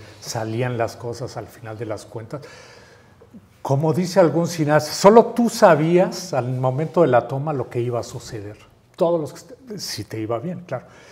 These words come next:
Todos los que estaban alrededor no, porque sí, fue imagen latente hasta el momento en que la metías en una charola y veías la imagen. Hasta ahí entonces todo el mundo se enteraba. Pero entonces,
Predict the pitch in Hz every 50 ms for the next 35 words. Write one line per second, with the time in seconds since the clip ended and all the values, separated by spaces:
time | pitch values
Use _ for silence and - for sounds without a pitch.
0 | - - _ _ _ _ 170 185 214 208 190 185 185 180 - - 175 175 175 165
1 | 147 127 120 127 123 139 160 156 143 156 175 233 262 254 - - 131 - - -
2 | 120 - - - - - 311 - - - - - - - 151 156 180 202 202 185
3 | 175 180 185 170 180 - 185 175 160 143 127 - - - 151 135 131 135 135 -
4 | - 180 170 - 135 123 - - - 120 117 113 113 113 110 113 120 123 131 135
5 | 131 - 170 160 135 - - 110 101 101 101 101 101 - - 147 135 120 - 127
6 | 120 117 117 - - 127 117 120 123 120 117 117 - - - - - _ _ 127
7 | 113 104 107 110 107 113 107 110 - 113 123 143 143 135 131 110 107 - - 131
8 | 120 127 135 143 135 147 139 - - 135 127 123 120 123 131 131 - 127 120 -
9 | 131 127 151 170 165 - - - - - _ _ _ - _ _ _ _ _ _
10 | _ _ _ _ _ _ _ _ _ _ _ _ _ _ 151 147 139 156 165 156
11 | - 247 240 240 - 277 - - - -